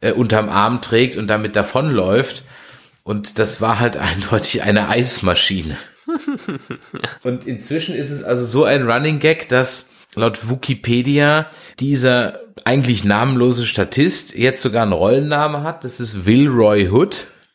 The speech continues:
Speaker 1: So, so
Speaker 2: Mhm.
Speaker 1: heißt also der Rollenname. Und es gab auf der letzten Star Wars Celebration sogar einen Will Roy Hood Flashmob.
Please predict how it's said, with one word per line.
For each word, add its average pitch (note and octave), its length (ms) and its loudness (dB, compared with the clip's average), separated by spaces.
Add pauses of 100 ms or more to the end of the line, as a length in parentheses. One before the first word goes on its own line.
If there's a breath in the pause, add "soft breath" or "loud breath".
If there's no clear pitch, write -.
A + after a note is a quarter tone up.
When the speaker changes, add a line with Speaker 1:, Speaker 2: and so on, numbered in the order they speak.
(480)
Speaker 1:
So, - 300 -4 (260 loud breath)
so C#3 120 0
Speaker 2:
Mhm. G#2+ 80 4
Speaker 1:
heißt A#2 320 2
also A#2 180 2
der G#2+ 200 4
Rollenname. C3+ 520 2 (400 loud breath)
Und A#2 140 -6
es - 160 -2
gab C3 200 0
auf C3 140 0
der A2 140 2
letzten B2+ 360 0
Star B2 320 -2
Wars D3 220 2
Celebration B2+ 640 2
sogar A2+ 400 -2
einen G#2 380 0
Will B2 180 4
Roy A2 300 4
Hood G#2+ 160 0
Flashmob. - 720 -2